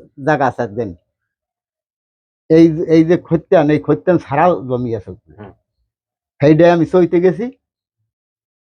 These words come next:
Speaker 1: হেরা ওখান বই গালাগালি করছে। পরে আমি একাত্তর জায়গা চইয়া যখন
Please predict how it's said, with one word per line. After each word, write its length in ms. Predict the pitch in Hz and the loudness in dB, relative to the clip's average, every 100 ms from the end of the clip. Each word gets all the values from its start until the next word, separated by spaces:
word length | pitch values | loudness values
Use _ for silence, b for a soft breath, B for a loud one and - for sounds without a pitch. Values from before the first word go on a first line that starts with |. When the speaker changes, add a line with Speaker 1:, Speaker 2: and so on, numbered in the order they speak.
| _ _ _ _ | _ _ _ _
Speaker 1:
হেরা 140 | 160 165 | 0 2
ওখান 160 | 160 170 | 4 2
বই 120 | 170 160 | 2 2
গালাগালি 380 | 175 165 170 170 185 | 2 2 0 2 0
করছে। 200 | 170 208 - | 0 -6 -4
পরে 140 | 175 180 | 0 2
আমি 100 | 170 165 | 2 0
একাত্তর 320 | 160 160 160 | -2 -6 -4
জায়গা 160 | 185 160 - | -2 0 0
চইয়া 240 | 190 247 254 _ _ _ _ _ _ _ _ _ _ _ _ _ _ - | 0 0 -2 _ _ _ _ _ _ _ _ _ _ _ _ _ _ -4
যখন 300 | 135 165 | 2 2